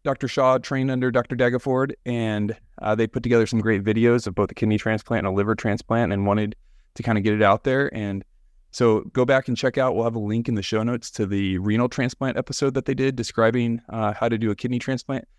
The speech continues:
And today we're really gonna focus on sort of,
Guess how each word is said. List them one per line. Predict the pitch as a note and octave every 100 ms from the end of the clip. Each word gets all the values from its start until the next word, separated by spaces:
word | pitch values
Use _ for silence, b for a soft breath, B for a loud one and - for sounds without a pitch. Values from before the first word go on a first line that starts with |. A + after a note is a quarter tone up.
| _ -
And | A#2+
today | D#3+ F#3
we're | D#3
really | B2 D#3 E3+
gonna | D3
focus | - C3 C3 B2+ -
on | A2 G#2 G#2 - _ _ _ -
sort | - B2+
of, | A#2+ A2+